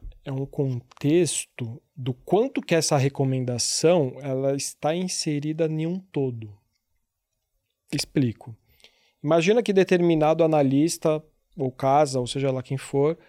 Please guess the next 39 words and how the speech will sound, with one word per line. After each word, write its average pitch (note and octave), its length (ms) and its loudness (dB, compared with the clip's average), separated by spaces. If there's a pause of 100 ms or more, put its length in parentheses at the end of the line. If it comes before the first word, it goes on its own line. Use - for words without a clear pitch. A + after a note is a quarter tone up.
(220)
falou C#3 420 2
que D#3 220 -8 (100)
a C#3 160 -6
ação D#3 520 0
a C#3 120 -6
vinte D3 240 -4
e - 40 -8
cinco E3 240 -4
reais C#3 260 -2
era C3 160 0
a B2+ 40 -8
compra, D#3 440 -4
a C#3 80 -6
vinte D3+ 360 -8
reais C3 260 -6
era C3 140 -4
a B2+ 40 -10
compra, C#3+ 640 -6 (500)
a B2+ 120 -12
quinze C#3+ 360 -6
era C3+ 120 -4
a B2+ 40 -8
compra, C#3 340 -8
a C3 40 -8
dez C3+ 220 -8
era C3+ 160 -6
a - 20 -12
compra, C#3 320 -8
no C3+ 160 -6
cinco C#3 360 -10
é C#3 60 -8
venda, B2+ 400 -10
porque - 260 -16
não C3 80 -10
func-, - 360 -18 (540)
o C3 100 -16
case C3+ 320 -4
já E3+ 140 0
era. B2+ 300 -6